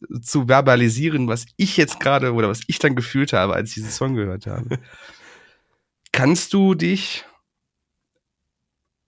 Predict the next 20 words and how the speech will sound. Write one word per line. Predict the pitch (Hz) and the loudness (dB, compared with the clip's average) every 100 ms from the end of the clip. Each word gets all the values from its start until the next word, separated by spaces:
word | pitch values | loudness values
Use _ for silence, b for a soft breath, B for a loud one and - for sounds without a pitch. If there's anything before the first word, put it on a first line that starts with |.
| - | 0
also | 135 151 | 2 4
ich, | 131 - | 2 -4
wir | 127 117 131 | -4 0 4
beide | 135 175 147 | 6 6 6
sind | 170 175 | 2 4
ja | 139 123 120 | 6 8 6
in | - | 4
den | 127 117 | 2 0
frühen | - 143 160 | 0 0 2
zweitausendern | 147 127 143 127 117 104 | 0 0 2 2 0 0
groß | 107 143 165 | 0 -2 0
geworden | 143 131 143 151 180 220 | -2 0 -2 -2 -4 -4
und | - 143 | -2 -2
für | - 131 | -2 -4
uns | 139 147 | -4 0
war | 120 | 4
ja | 123 127 | 4 4
das, | 120 113 - - - _ _ _ - _ - | 4 2 -2 -6 -8 _ _ _ -20 _ -4
das | 113 117 | -2 0
Erwachsensein, | 113 127 - - 135 113 107 104 101 98 | 2 0 0 -2 0 4 6 6 4 0